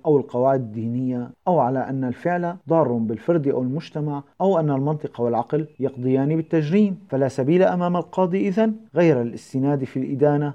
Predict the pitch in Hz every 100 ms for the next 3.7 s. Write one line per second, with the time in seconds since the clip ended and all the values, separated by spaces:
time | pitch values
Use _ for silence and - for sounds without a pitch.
0 | - 143 123 120 120 - 120 - 135 151
1 | 185 160 120 _ 117 - 139 147 147 143
2 | 151 175 190 117 - - 123 143 135 120
3 | 127 117 117 143 151 170 180